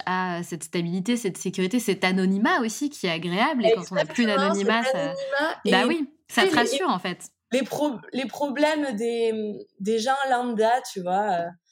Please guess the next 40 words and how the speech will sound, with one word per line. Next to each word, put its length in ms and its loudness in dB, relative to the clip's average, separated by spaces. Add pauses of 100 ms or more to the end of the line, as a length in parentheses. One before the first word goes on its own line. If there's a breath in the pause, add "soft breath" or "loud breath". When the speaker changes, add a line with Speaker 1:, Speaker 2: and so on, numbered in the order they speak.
(320 soft breath)
Speaker 2:
bah, 340 4
tu 140 -8
sais, 60 -4
négocier 500 -2
tes, 320 -2
tes 280 2
fr-, 280 -8
tes, 160 -6 (560)
tes 260 4
frais 240 2
d'intervention 680 2
parce 180 4
que 60 2
t'as 140 2
été 180 4
à 100 4
découvert. 480 2
Enfin, 200 -6
moi, 160 4
j'étais 360 2
tout 140 2
le 100 4
temps 200 2
à 100 0
découvert. 680 0 (380 loud breath)
Bon, 140 4
je, 220 4
je 80 0
vous, 140 -2 (140)
je, 400 6
je 120 0
rassure, 340 0 (100)
<laughs> 100 -10
je 60 4
suis 320 -2
aussi 280 2
très 180 -2
souvent 240 -2
à 100 2
Speaker 1:
Ah. 0 -